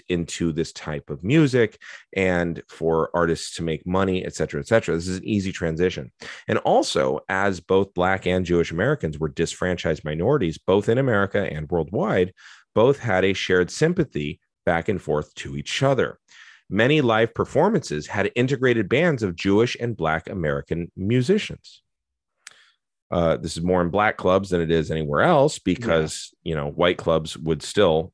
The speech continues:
Speaker 1: do just, I, it, the, the amount of mental gymnastics
Speaker 2: <laughs>
Speaker 1: to go in the front door, enjoy the music of black people, um, in an illegal speakeasy.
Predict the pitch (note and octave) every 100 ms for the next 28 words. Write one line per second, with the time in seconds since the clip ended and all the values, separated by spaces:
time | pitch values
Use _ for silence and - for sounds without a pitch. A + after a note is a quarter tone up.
0 | _ D2+ D#2+ D2+ - - - - E2+ D2+
1 | E2+ D2+ E2+ G#2 F#2+ G2+ G#2+ F#2+ G2 A#2+
2 | D3+ A2+ A2 G#2+ A2 F#2+ F2 D#2 E2 E2+
3 | - - - - _ _ _ _ _ _
4 | - D3+ C#3 - F2+ F2 D#2+ D2+ - A2+
5 | C3+ D#3 D3+ - C3 B2+ B2 E2+ D#2 -
6 | G2 F#2+ D2+ G2+ G2+ B2+ C#3+ C3+ C3+ B2
7 | A#2+ C#3 C3+ D#2+ D2 C2 - - F2 D#2+
8 | G2 G#2+ - - C#2+ C2+ C2 - _ -
9 | _ _ _ _ _ F#2 F2 F2+ G#2+ G2+
10 | G2 - C3+ D#3 D#3+ C3+ B2 - C3+ -
11 | D#2+ G#2+ -